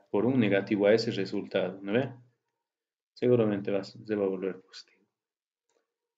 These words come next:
Por último. ¿Y esto cuánto va a valer?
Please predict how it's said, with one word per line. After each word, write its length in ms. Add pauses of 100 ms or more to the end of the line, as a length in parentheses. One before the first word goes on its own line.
(380)
Por 180
último. 460 (3750)
¿Y 140
esto 260
cuánto 260
va 80
a 40
valer? 360